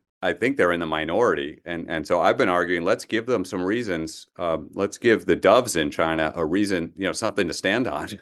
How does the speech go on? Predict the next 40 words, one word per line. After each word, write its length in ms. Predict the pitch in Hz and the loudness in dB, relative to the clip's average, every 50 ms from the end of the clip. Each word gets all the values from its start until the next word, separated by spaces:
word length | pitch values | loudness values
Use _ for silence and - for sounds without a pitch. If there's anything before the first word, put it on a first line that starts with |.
| _ _ _ - | _ _ _ -20
<laughs> 280 | - - - - _ - | -20 -20 -20 -16 _ -6
you 80 | 90 | -4
know, 100 | 85 80 | -2 -2
to 140 | 76 - 85 | -2 -2 -4
say 260 | - - 98 98 101 | 0 2 4 4 4
that 160 | 80 80 80 | 4 0 0
they 160 | - 80 80 80 | 0 -2 -2 -2
can, 320 | - 85 80 80 78 - | -2 -4 -4 -4 -6 -8
you 200 | 62 67 65 80 | -8 -6 -4 -2
know, 100 | 78 71 | -2 -4
peacefully 480 | 71 - 101 101 92 - 101 90 87 80 | -4 -2 -2 -2 -2 0 0 2 2 4
unify 560 | 78 80 76 76 - 85 80 78 73 73 73 | 2 2 0 0 2 2 4 4 6 4 4
or, 300 | 71 71 73 73 71 71 | 2 2 2 2 0 0
or 260 | 69 - 73 71 71 | -2 -2 -2 -2 -2
at 60 | 69 69 | -2 -2
least 260 | 80 78 76 - - | -4 -4 -4 -4 -6
have 140 | 90 76 - | -8 -6 -6
some 160 | 87 80 76 | -8 -4 -2
kind 160 | 92 82 78 | 0 0 0
of 80 | 76 76 | 0 -2
negotiated 720 | 76 73 76 80 85 95 95 - - 82 80 76 73 - | -4 0 0 2 2 2 0 -2 -2 -2 -2 -2 -6 -8
settlement 500 | - - - 92 101 117 117 95 73 - | -12 -4 -2 0 0 0 0 -2 -4 -4
to 100 | - 82 | -4 -4
avoid 320 | 76 - 82 98 127 147 | -4 -2 -2 -2 -2 -2
this. 200 | - 73 67 - | -4 -6 -6 -4
But, 240 | - - 78 73 - - - - - - _ - | -2 -2 -2 -2 -4 -10 -18 -20 -20 -16 _ -4
but 120 | 82 - | -2 0
no, 200 | 110 135 127 85 | 2 4 4 4
as 160 | 82 80 - | 4 2 2
things 200 | - 110 117 110 | -2 -4 -4 -4
stand, 460 | - - - 104 110 117 117 120 - - - | -6 -4 -2 -2 0 0 -2 -4 -6 -8 -8
uh, 320 | 80 85 82 82 82 80 73 | -4 -2 0 0 0 0 0
I 100 | - - | 0 -2
would 240 | 87 95 101 101 - | 0 0 -2 -2 -4
say, 400 | - - 98 92 90 87 85 82 | -2 0 0 2 2 2 0 0
um, 320 | 80 78 76 73 76 - - | -2 -2 -2 -4 -6 -10 -10
you 80 | - | -8
know, 80 | 78 71 | -6 -4
again, 220 | 71 71 76 71 | -2 -2 -2 0
I, 180 | 71 76 76 | 0 0 -2